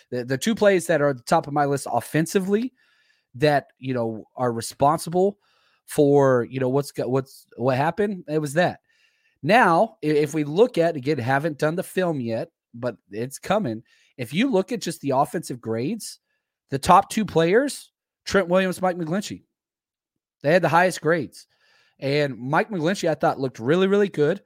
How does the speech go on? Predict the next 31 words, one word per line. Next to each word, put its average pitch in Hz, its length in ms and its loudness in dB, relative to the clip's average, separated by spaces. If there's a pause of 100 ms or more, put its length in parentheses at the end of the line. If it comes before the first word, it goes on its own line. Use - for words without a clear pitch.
(220)
But 226 360 6
guess 117 260 -8
what? 214 400 6 (380)
Uh, 120 100 -8
stop 160 260 -2
me 160 80 -4
if 139 100 -10
you've 127 100 -10
heard 139 180 -2
this 202 180 2
before. 113 580 -10 (1500)
He, 131 320 -4
he's 143 180 -6
always 156 220 0
got 175 180 -4
that 190 160 0
one 202 140 -6
play. 233 340 0 (220)
He's 120 240 -10
always 170 340 2
got 175 160 -2
that 165 140 0
one 165 120 -2
play. 151 360 -6
And 117 120 -6
it 110 80 -10
always 175 360 0
happens 190 420 -4
in 104 100 -16
crucial 180 400 -8
times. 185 460 -4